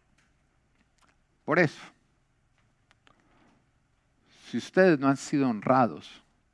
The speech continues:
en el uso de las riquezas mundanas, ¿quién les confiará las verdaderas?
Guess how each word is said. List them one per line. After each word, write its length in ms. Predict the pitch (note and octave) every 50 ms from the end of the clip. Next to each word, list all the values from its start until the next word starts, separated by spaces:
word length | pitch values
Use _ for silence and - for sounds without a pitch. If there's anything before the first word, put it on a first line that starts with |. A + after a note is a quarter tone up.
| _ _ _ _ _ _ _ _ -
en 120 | - G#2+ G#2
el 160 | G#2+ A2 A#2+
uso 260 | D3 C3 - - A2+
de 40 | A2
las 140 | G#2 G2+ G#2
riquezas 420 | - - - B2+ A#2+ - C3+ G#2+
mundanas, 720 | F#2+ F#2+ F#2+ F#2+ G2 B2 A2+ F#2+ E2+ F2+ F2+ - - - _ _ _ _ _ _ _ _ _ _ _ _ _ _ _ _ _ _ _ _ _ _ _ _ _
¿quién 260 | - - C3+ C3 C3
les 120 | B2 A2+ -
confiará 460 | - A#2 G2+ - - G#2 G#2+ G#2 F#2+
las 160 | F#2 F2+ -
verdaderas? 640 | - - - E2+ D2+ D2+ - - - - - -